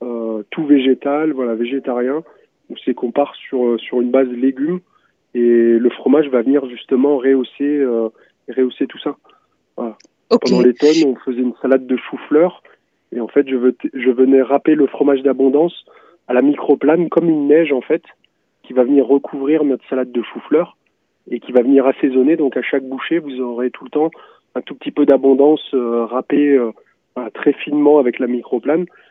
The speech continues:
Speaker 1: et qui va assaisonner fur et à mesure, euh, votre salade, euh, de chou-fleur. Voilà. C'est très intéressant et ça change des assaisonnements, euh, classiques et traditionnels.
Speaker 2: Hubert Chanov, merci beaucoup d'avoir été avec nous ce matin sur R C J.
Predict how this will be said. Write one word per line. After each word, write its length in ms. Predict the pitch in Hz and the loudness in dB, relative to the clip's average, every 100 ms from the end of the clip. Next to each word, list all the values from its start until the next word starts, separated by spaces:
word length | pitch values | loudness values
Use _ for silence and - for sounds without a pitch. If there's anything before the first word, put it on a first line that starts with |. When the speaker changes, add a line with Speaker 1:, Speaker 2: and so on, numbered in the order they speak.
| _ - | _ -10
Speaker 1:
et 80 | |
qui 120 | 117 131 | -4 2
va 100 | 127 | 2
assaisonner 480 | - 135 131 151 | 0 2 4 2
fur 220 | 151 - 135 | 0 -2 0
et 40 | |
à 20 | |
mesure, 500 | 135 135 127 151 143 | 2 0 -2 -4 0
euh, 60 | 123 | 0
votre 200 | 117 - | -2 -6
salade, 300 | 131 143 139 | -2 -2 0
euh, 240 | 131 117 113 _ _ - | -2 -2 -6 _ _ -8
de 120 | 123 | -6
chou-fleur. 440 | - 151 - 127 | -6 -4 -2 0
Voilà. 160 | 123 113 - _ _ - | -2 -4 -8 _ _ -14
C'est 100 | 110 | -4
très 200 | 135 131 | 0 2
intéressant 480 | 123 127 120 165 | 2 0 0 2
et 80 | 175 - | 0 0
ça 60 | |
change 280 | 143 147 139 | -2 0 0
des 180 | 131 120 | 0 -2
assaisonnements, 760 | 123 - 117 120 120 131 139 | -4 -4 -4 -2 -2 0 0
euh, 140 | 123 113 - _ _ - | -2 -6 -8 _ _ -2
classiques 460 | 127 - 160 160 | 0 0 -8 -4
et 40 | 135 | -2
traditionnels. 520 | - 123 - 120 - _ _ _ _ _ _ _ - - - - | -2 -4 -4 -6 -6 _ _ _ _ _ _ _ -16 -14 -4 2
Speaker 2:
Hubert 240 | 240 294 | 4 4
Chanov, 400 | - 294 302 311 | 2 0 0 0
merci 400 | 233 220 - - | -2 -4 -6 -6
beaucoup 380 | 196 277 - 349 | -4 -4 -2 2
d'avoir 240 | 277 254 247 | 4 4 2
été 200 | 226 240 | 2 2
avec 240 | 233 226 | 0 0
nous 80 | 247 | -4
ce 100 | 254 | -4
matin 220 | 233 247 | -4 -4
sur 160 | - 220 | -2 -2
R 80 | 214 | -2
C 200 | 240 226 | -4 -2
J. 240 | 240 | 2